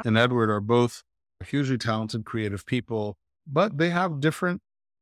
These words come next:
priorities. They have different backgrounds, different cultural backgrounds. Um, so the last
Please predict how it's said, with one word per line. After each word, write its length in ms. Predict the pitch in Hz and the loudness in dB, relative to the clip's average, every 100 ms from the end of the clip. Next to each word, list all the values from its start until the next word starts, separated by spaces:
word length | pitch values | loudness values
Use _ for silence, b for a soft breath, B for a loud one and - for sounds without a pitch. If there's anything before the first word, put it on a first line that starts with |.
| _ | _
priorities. 560 | - 156 202 220 214 202 | 2 4 4 2 -4 -4
They 120 | 143 | -4
have 240 | 131 131 | -2 -4
different 340 | 135 131 123 110 | -4 -6 -6 -4
backgrounds, 840 | 175 185 185 175 170 165 165 - - | -6 -4 -2 -2 -2 -4 -8 -12 -8
different 340 | 117 - 104 | -8 -6 -6
cultural 600 | - 185 - 180 175 170 | -4 -2 2 4 4 2
backgrounds. 800 | 170 160 131 - 147 139 143 - | -2 -2 -2 -2 -4 -6 -8 -8
Um, 500 | 117 113 110 110 113 - | -4 -2 -2 -2 -2 -4
so 640 | - 135 123 120 120 123 | 0 2 2 2 0 0
the 100 | 120 | 2
last 520 | 127 135 180 175 - | 4 4 4 0 -8